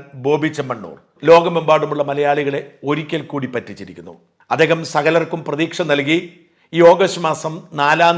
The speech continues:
തീയതിയോ അഞ്ചാം തീയതിയോ അദ്ദേഹം നീതിമാനാണ്, ഒരു തട്ടിപ്പ് നടത്തുന്നില്ല, സത്യസന്ധനായ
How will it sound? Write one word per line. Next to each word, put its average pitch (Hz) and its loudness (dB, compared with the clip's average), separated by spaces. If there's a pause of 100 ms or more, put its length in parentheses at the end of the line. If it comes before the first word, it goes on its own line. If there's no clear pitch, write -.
തീയതിയോ 156 -2 (440)
അഞ്ചാം 156 2
തീയതിയോ 139 -2 (640)
അദ്ദേഹം 165 0 (120)
നീതിമാനാണ്, 165 2 (420)
ഒരു 165 0
തട്ടിപ്പ് 170 0
നടത്തുന്നില്ല, 147 -4 (680)
സത്യസന്ധനായ 170 2